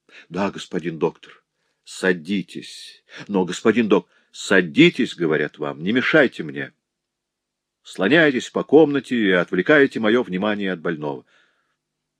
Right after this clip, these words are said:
Ну же, садитесь. Господин доктор, я грязнее, чем бревно, вытащенное из воды при сплаве. Я замараю мебель... Тогда садитесь на пол.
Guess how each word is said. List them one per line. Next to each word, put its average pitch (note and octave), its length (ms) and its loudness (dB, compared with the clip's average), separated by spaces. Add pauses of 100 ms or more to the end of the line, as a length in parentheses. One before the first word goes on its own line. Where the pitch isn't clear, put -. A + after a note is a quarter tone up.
Ну B2+ 220 6
же, F2+ 120 -2
садитесь. - 960 0 (720)
Господин F2 500 -4
доктор, E2+ 320 0
я G2+ 200 0
грязнее, F#2 480 -2
чем G2 300 -4
бревно, G2 420 2
вытащенное E2+ 800 -4
из D#2 220 -6
воды E2 300 -2
при E2+ 140 -6
сплаве. D2 460 -6 (180)
Я G2 220 0
замараю G#2+ 540 4
мебель... B2 340 4 (540)
Тогда F#2 280 0
садитесь C3 540 2
на D#2 240 -2
пол. C#2 320 -10